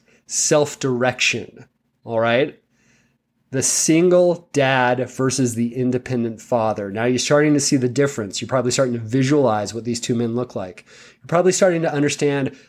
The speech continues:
what it feels like to walk around in these two separate bodies. I can tell you what it feels like. My single dad moments came in waves. They came in phases post-divorce,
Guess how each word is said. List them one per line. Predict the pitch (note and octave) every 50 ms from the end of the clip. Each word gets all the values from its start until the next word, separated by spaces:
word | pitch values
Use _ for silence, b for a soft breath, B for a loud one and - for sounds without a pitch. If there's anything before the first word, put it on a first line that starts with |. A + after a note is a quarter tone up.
| B -
what | B2+ D3+ D3+
it | D#3 D3+ -
feels | - - D3+ D3+ E3 E3 E3 E3+ E3 D3 C3+
like | C3+ A#2+ A2+ A2+ A2 -
to | - -
walk | C3 B2 B2+ C3 C3+ C3+ C3 -
around | D3 C3+ C3+ C3+ C3+ C3+ C3 B2
in | A#2
these | A2+ A#2+ A#2 -
two | - - C#3
separate | B2 - - C3+ A#2 - B2 G#2+ G2+
bodies. | A#2 A2+ A2+ A2 G#2 G2 G2+ F#2+ - B B B B B B B _
I | C3+ F3 F#3+
can | F#3 D3+ B2
tell | - - F#3+ G#3+
you | A#3 F3+ C3
what | A#2+
it | G2 -
feels | - A#2 G#2+ G2 F#2 -
like. | G2 F#2+ - - _ b b b b b b b b _
My | A#2 C3 C3+ D3+ E3
single | - - F#3+ F3 E3+ D#3+
dad | C#3+ D3+ C#3 C#3 C3+
moments | C3 C3 B2+ C3 C3 D#3 D#3+ D#3 -
came | - - D3+ C3+ B2
in | A#2+ A2+ A2
waves. | G#2 A2+ C3+ C#3+ C3 G#2+ G2+ G2 F#2+ - - - - - - _
They | - A2+
came | A2 - D3+ C3+ B2
in | A#2 G#2+ G2
phases | - - - - D3+ E3+ G3 F#3+ D3 A#2+ A2+ F#2 F2+ -
post-divorce, | - - A#2 G#2 - - - A2 F#2+ G2+ F#2+ F#2 F#2 - - - - B